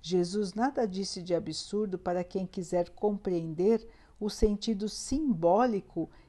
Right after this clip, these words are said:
e profundo de suas palavras. Mesmo assim,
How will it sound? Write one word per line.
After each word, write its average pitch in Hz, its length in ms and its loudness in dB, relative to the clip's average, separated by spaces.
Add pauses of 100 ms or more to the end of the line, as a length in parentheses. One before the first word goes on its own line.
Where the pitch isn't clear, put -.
e 214 100 0
profundo 269 880 -2
de 233 140 -2
suas 202 440 -4
palavras. 156 920 -4 (640)
Mesmo 175 340 0
assim, 214 480 -2